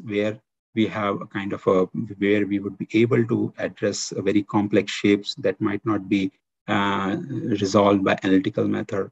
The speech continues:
uh, at this, on this date. With that, uh, I will end my, uh, presentation. At the end, I will thank, uh, Carl Leuven as well as Joining and Welding Research Institute, Osaka University.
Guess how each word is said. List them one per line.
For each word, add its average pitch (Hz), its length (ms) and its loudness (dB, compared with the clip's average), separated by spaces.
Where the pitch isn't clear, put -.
uh, 95 440 -2
at - 80 -8
this, - 200 -8
on 92 160 2
this - 220 -6
date. - 220 -8
With 104 160 4
that, 143 220 6
uh, 120 260 6
I 107 100 6
will 110 280 6
end 117 200 6
my, 113 260 4
uh, 104 560 0
presentation. 117 800 0
At - 160 -2
the 135 100 -8
end, 110 160 0
I 107 100 -2
will 104 280 -2
thank, 120 420 0
uh, 107 260 0
Carl 104 240 -2
Leuven 131 480 2
as 107 200 -4
well 107 200 -2
as 101 180 0
Joining 107 380 -2
and 107 120 0
Welding 101 280 -4
Research - 380 -4
Institute, 104 480 -6
Osaka 104 380 -4
University. 113 680 0